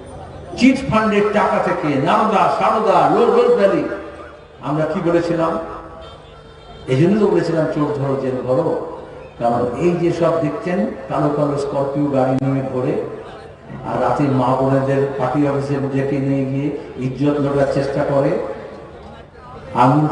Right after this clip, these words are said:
ফুলে কলা গাছ হয়েছে তো বারো বছরে। আখের মেশিন দেখেছেন? আখ মারাইয়ের মেশিন,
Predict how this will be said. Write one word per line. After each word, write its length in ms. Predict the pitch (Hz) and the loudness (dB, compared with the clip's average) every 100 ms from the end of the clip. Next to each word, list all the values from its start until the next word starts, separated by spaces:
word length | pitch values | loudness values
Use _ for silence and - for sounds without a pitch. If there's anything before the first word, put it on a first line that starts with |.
| 151 | 0
ফুলে 200 | 139 131 | 0 0
কলা 280 | 139 135 | 4 4
গাছ 260 | 135 135 135 | 4 4 2
হয়েছে 240 | 131 131 127 143 | 0 0 -2 -4
তো 220 | 156 165 | -2 0
বারো 160 | 127 127 | 0 0
বছরে। 560 | 127 123 127 151 156 - - - - - - - - | -2 -4 -4 -2 -4 -6 -10 -14 -16 -16 -18 -14 -2
আখের 220 | - - | 0 2
মেশিন 400 | 143 147 147 170 | 2 2 0 0
দেখেছেন? 480 | 156 - 190 - 135 | 0 -2 -4 -2 -2
আখ 240 | 123 127 135 | 0 -2 0
মারাইয়ের 320 | 135 135 131 | 2 2 2
মেশিন, 420 | 131 - 165 262 | 0 -2 -2 -4